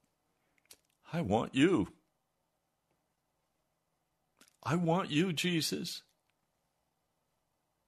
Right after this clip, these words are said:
I want my life to bring to you glory and honor. I want to please you, Jesus.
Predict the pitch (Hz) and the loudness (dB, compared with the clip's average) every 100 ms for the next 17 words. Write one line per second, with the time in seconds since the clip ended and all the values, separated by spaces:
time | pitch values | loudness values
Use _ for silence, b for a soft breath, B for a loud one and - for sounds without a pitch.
0 | _ B B B B - 131 170 185 135 | _ B B B B -2 2 4 4 4
1 | 160 175 165 180 156 143 - 147 131 160 | 4 4 4 4 2 0 0 0 2 0
2 | 165 160 - 151 143 143 135 131 147 151 | 2 -2 0 0 4 4 2 2 4 6
3 | 170 185 196 - _ _ _ _ 139 123 | 4 2 -4 -14 _ _ _ _ -4 0
4 | 123 151 170 110 - _ _ _ _ _ | 2 4 2 0 -2 _ _ _ _ _
5 | _ _ _ _ _ _ _ _ B B | _ _ _ _ _ _ _ _ B B
6 | B 151 156 175 170 165 170 - 196 190 | B 0 4 2 4 0 0 -2 0 2
7 | - 190 135 170 170 156 135 - - | 2 2 2 2 4 4 2 0 -2